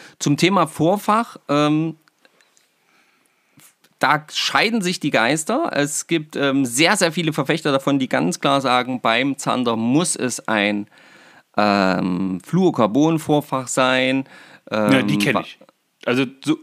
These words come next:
Speaker 2: nur so kenn ich's tatsächlich.
Speaker 1: Ja, genau. Es gibt aber eben auch Leute, die sagen, hey, ein dünnes Stahlvorfach, ein flexibles Stahlvorfach juckt den Fisch auch nicht. Wie gesagt, entscheidet das so ein bisschen für euch, vielleicht auch ein bisschen danach,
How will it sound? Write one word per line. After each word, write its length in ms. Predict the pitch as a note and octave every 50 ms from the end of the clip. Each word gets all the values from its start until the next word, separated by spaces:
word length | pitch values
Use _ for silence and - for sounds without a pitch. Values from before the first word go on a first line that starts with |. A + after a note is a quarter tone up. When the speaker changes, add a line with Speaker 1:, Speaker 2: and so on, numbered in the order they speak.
| _ _ - D#3+ -
Speaker 2:
nur 320 | - D#3+ E3 G3 A#3 G#3+ F3+
so 160 | D#3+ E3+ D#3
kenn 200 | C#3 - C3 G#2+
ich's 140 | G#2 F#2+ -
tatsächlich. 460 | F#2 - - F#2 D#2+ - - - - _ _ _ _ _ -
Speaker 1:
Ja, 180 | G2+ G2+ G2 F2+
genau. 420 | - - A2 G#2 G2 G2 G2 G2+ - - - - - _ -
Es 140 | A#2+ - -
gibt 200 | - E3 D#3 E3
aber 180 | D#3 D3 D3
eben 180 | A#2+ C3+ D3 C#3+
auch 140 | B2+ C3+ -
Leute, 220 | C#3 C3+ C3 C3
die 60 | B2
sagen, 220 | - B2 A#2 G#2+ G#2
hey, 280 | F2 G#2 A#2 C3 C3 C3 _ _ _ _ _ -
ein 320 | G#2 G#2+ G#2 G2+ G2 G2 _ _ _ _ _ _ _ _ _ _ _ _ -
dünnes 480 | B2+ B2+ C#3 C#3+ C#3 C3 B2 - -
Stahlvorfach, 920 | - - - G#2+ G#2 G#2+ A#2+ B2+ C3 - - B2+ A#2+ - - A#2 A2+ A#2 -
ein 200 | - - G2+ G2+
flexibles 640 | - - G2+ F#2+ - - C3 C3+ C3+ C3 B2 A#2 -
Stahlvorfach 580 | - A2+ A2+ A2 G#2 A#2 G#2 - A2 G2+ -
juckt 400 | - A2+ A2+ C3 C#3+ C#3+ - - -
den 400 | G#2 G#2+ G2+ A#2 A#2 A2+ A2+ A2
Fisch 380 | - - - A2 G2 - -
auch 260 | - F#2+ G2+ C#3 - -
nicht. 280 | C#3+ C#3 C3+ - - - - - - - - - - - - - - - _ _ _ _ _ _ _ _ _ _ _ _ _ _ _ _ _ _ _ _ _ _ _ _
Wie 200 | - C3+ C#3 E3
gesagt, 440 | F3 F#3 D3+ E3 D#3 D#3 E3+ D#3+ -
entscheidet 580 | - C3+ C3+ - D3 C#3+ C#3+ E3 F3+ F3+ D#3+ -
das 200 | D#3 D3+ D#3 -
so 80 | D#3+
ein 100 | C#3+ C#3+
bisschen 300 | B2+ D3 D#3 - - E3
für 160 | - C#3+ - -
euch, 240 | G#2+ B2+ D#3+ -
vielleicht 420 | - C#3 C3 A#2+ A#2 E3 F#3 F3 -
auch 160 | G2 D#3 D#3
ein 100 | D#3+ C#3
bisschen 380 | C#3 D3+ D3 - - D#3+ C3+ -
danach, 760 | B2+ A#2 C3 D#3 F3 E3+ C3+ A2 G#2+ A2+ A#2+ C#3+ D3+ -